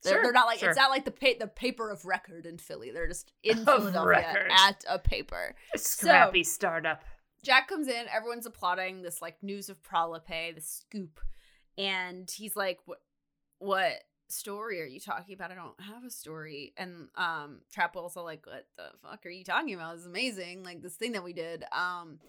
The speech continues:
Speaker 1: and he's
Speaker 2: "Stop
Speaker 1: and
Speaker 2: being so modest, my boy." <laughs> Oh,
Speaker 1: Right? And Jack
Speaker 2: oh.
Speaker 1: immediately comes clean and goes, "That was a short story I wrote that I was gonna write as, I had a dream and I wrote it down. I was gonna sell it as a short story.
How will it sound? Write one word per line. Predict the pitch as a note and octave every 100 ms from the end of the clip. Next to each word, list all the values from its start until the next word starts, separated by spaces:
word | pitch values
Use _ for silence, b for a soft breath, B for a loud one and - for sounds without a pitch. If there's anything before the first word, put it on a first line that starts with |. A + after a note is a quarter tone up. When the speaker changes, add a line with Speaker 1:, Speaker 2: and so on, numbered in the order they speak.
| b -
Speaker 1:
and | G3+
he's | G3+
Speaker 2:
"Stop | - F#4+ D4+
Speaker 1:
and | D#4
Speaker 2:
being | C#4+ C4
so | B3 C#4 B3+
modest, | B3 D4+ D#4 C#4 A3 -
my | G#3+ G#3 G3
boy." | G3 G3 F3+ E3 E3
<laughs> |
Oh, | A#3 C4+ -
Speaker 1:
Right? | A3+ A3 A#3 B3+
And | G3+ G3
Jack | B3 B3+
Speaker 2:
oh. | C4
Speaker 1:
immediately | A#3 C4 D4+ D#4+ C4+
comes | G#3+ A3 G3+
clean | - A3+ G3+ E3+ -
and | G3
goes, | F#3 F3+ F3+
"That | D3+
was | C#4
a | C#4
short | B3 G3+
story | - - B3+
I | F#3
wrote | E3+ E3 - _ _
that | F#3+
I | F3
was | F3
gonna | F#3 F3
write | F3+ F3
as, | F3 _ _ -
I | F#3
had |
a | E3+
dream | F#3 A#3 F3+ D#3 G#3 _ _
and | F#3
I | E3
wrote | F3 G#3
it |
down. | G3+ A3 C#3+ F#3+ _ F3+
I |
was | E3+
gonna | D#3
sell | D#3 F3+
it | - _ _ _
as | G3+
a | F#3
short | F#3 E3+
story. | - E3+ B2+ C3